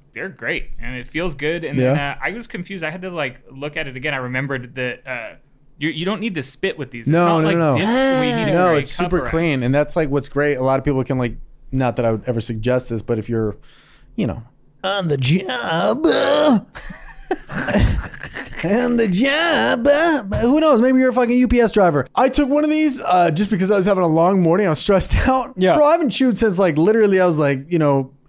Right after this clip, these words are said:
Speaker 2: uh, back in my teen days. I was floored.
Speaker 3: Yeah.
Speaker 2: <laughs> I was
Speaker 3: All
Speaker 2: like,
Speaker 3: in one.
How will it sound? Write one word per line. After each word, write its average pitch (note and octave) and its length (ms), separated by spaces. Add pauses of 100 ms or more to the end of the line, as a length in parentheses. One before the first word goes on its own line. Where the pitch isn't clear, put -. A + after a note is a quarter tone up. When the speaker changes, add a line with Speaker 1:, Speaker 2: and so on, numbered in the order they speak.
(300)
Speaker 2:
uh, C#3+ 200
back F3 180
in E3 60
my D3 100
teen G#3 260
days. F#3+ 200
I E4 200
was E4+ 460
floored. D#4 720 (340)
Speaker 3:
Yeah. F3+ 320
Speaker 2:
<laughs> - 80
I - 300
was - 140
Speaker 3:
All A#3 80
Speaker 2:
like, B3 160
Speaker 3:
in G#3+ 60
one. F#3 300